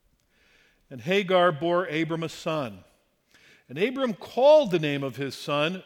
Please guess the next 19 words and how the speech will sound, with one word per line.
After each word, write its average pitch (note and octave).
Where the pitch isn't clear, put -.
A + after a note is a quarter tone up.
whom F#3+
Hagar F#3+
bore, C#3
Ishmael. C3+
Abram D#3+
was C#3+
eighty-six -
years B2+
old C3
when G#2
Hagar G#2+
bore B2
Ishmael G2
to A2+
Abram. G2+
Thus A2+
far, G#2
God's G2
word. G#2+